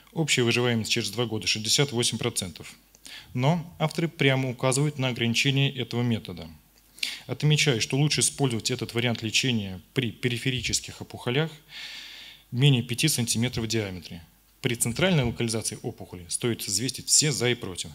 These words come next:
так как у авторов отмечалась значительная токсичность. Итак,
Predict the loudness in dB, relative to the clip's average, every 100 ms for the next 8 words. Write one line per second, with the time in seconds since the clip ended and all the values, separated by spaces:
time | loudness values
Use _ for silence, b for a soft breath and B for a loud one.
0 | -8 -6 -4 -4 2 2 2 -2 -4 -2
1 | -2 -2 -4 -4 -4 -2 -4 -4 -4 -4
2 | -4 -4 -4 -6 -8 -18 -20 -20 -20 -20
3 | -20 _ _ _ _ _ -20 -20 -20 -18
4 | -18 -20 _ _ _ -20 -20 _ _ _
5 | _ -4 -2